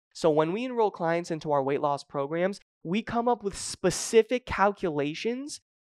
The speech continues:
for calories, proteins, carbs, and fats. We don't miss. And we take into account their height,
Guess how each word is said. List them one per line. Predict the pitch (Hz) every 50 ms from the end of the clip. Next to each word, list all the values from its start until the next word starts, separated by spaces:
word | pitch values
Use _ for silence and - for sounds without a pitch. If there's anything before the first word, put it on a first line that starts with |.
| _ _ _
for | - 180
calories, | 160 - - 175 165 175 185 208 214 233 247 262 254 - - - _ _
proteins, | - 208 196 190 190 - 208 202 202 196 190 180 -
carbs, | - - 185 165 160 160 156 151 151 - - _ _
and | - - 156 143
fats. | - 151 135 110 90 - - -
We | 160 165
don't | 175 175 175 151 135 156
miss. | 156 143 - - - - - - - _ _ _ _
And | - 160 160
we | 156 202 214
take | 202 - 233 226 226
into | 214 208 190 - 208 170
account | 151 - - - 196 196 190 165 135 - _ _ _ -
their | 156 143
height, | - - - 185 180 165 127 - - - -